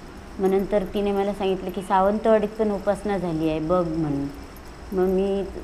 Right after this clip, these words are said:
चौकशी करीत करीत इथे माझी मुलगी यायची, दुर्गा क-, क-, बिल्डिंगीत कॉम्प्युटरला. ती म्हणाली, "इथेच आहे एका उपासना." मग मी इथे केव्हा केव्हा यायची,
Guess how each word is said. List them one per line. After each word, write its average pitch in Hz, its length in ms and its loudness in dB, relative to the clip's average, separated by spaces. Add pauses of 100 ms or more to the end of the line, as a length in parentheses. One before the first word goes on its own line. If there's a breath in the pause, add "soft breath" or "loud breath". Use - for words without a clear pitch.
(140)
चौकशी 202 400 2
करीत 202 260 2 (120)
करीत 196 320 -2
इथे 196 200 0
माझी 185 240 2
मुलगी 196 380 2
यायची, 165 400 4
दुर्गा 175 440 2
क-, 170 80 -4 (380)
क-, 151 340 -2
बिल्डिंगीत 160 500 2 (520 loud breath)
कॉम्प्युटरला. 196 680 4
ती 185 160 0
म्हणाली, 196 440 2
"इथेच 214 320 2
आहे 160 320 4
एका 160 180 -2
उपासना." 175 520 0
मग 170 240 0
मी 208 160 0
इथे 226 220 0
केव्हा 214 280 8
केव्हा 208 260 6
यायची, 196 480 4